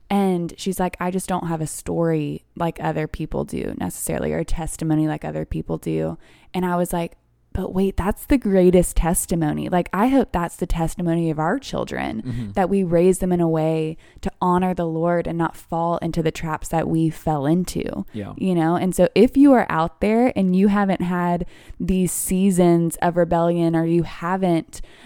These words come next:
Speaker 1: um, you know, lived a life, you know, really enslaved to sin, but you've experienced, you know, a life that was super honoring to God, I hope you realize that that is, like, the most amazing testimony,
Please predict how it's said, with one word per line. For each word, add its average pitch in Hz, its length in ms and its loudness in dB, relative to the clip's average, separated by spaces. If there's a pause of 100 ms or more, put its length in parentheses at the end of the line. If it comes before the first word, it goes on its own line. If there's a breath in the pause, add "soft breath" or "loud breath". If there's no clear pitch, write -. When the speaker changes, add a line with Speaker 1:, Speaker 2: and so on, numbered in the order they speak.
(140 loud breath)
Speaker 1:
um, 170 480 -2 (180)
you 202 60 0
know, 190 160 2
lived 175 340 0
a 165 80 0
life, 160 400 0 (220)
you 190 100 -2
know, 160 180 4
really 180 300 4
enslaved 165 420 0
to 170 100 -2
sin, 170 520 0
but 170 120 0
you've 175 220 -2
experienced, 170 1000 -4 (280 soft breath)
you - 100 0
know, 175 220 4
a 175 80 0
life 160 400 -2
that 165 160 -6
was 160 160 0
super 175 340 0
honoring 165 420 -2
to 160 100 -10
God, 175 420 -2
I 247 100 2
hope 262 300 2
you 359 140 4
realize 190 480 2
that - 160 -4
that 208 180 -4
is, 311 180 0
like, 381 280 -4 (340)
the 220 100 -2
most 185 420 4
amazing 180 640 0
testimony, 269 920 4